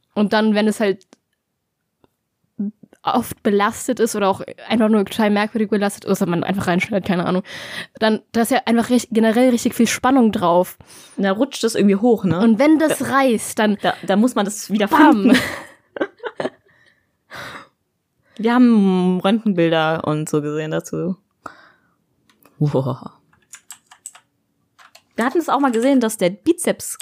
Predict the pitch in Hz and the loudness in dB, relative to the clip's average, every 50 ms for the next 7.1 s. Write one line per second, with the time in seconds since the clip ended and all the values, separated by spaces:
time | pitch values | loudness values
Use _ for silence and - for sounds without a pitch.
0 | - - 160 151 160 160 - 160 147 151 156 - - _ _ _ _ - - - | -6 -4 -2 -2 -2 -2 -2 -2 -2 -2 -2 -6 -8 _ _ _ _ -20 -20 -20
1 | - - - - - - - 185 190 208 214 214 247 - 220 196 190 185 185 185 | -20 -20 -20 -20 -12 -4 -2 0 0 0 0 -2 -4 -2 0 2 2 4 4 4
2 | 277 - 175 175 196 185 180 - - - _ - - - - - - - - _ | 2 2 2 2 0 0 -2 -4 -8 -10 _ -18 -20 -20 -20 -20 -20 -20 -20 _
3 | _ _ _ _ _ _ _ _ _ _ _ - 170 190 196 - _ _ _ _ | _ _ _ _ _ _ _ _ _ _ _ -10 -8 -8 -8 -8 _ _ _ _
4 | _ _ _ _ _ _ _ _ _ _ _ - - - 190 - - - 180 185 | _ _ _ _ _ _ _ _ _ _ _ -16 -10 -8 -8 -6 -4 -6 -6 -6
5 | 196 - - _ _ _ _ _ - - 180 190 208 _ _ _ _ _ _ _ | -8 -10 -12 _ _ _ _ _ -8 -6 -6 -6 -6 _ _ _ _ _ _ _
6 | _ - - - - - - _ _ _ _ _ _ _ - _ - - 208 202 | _ -20 -20 -20 -20 -20 -20 _ _ _ _ _ _ _ -18 _ -2 0 2 2
7 | 202 190 | 2 -2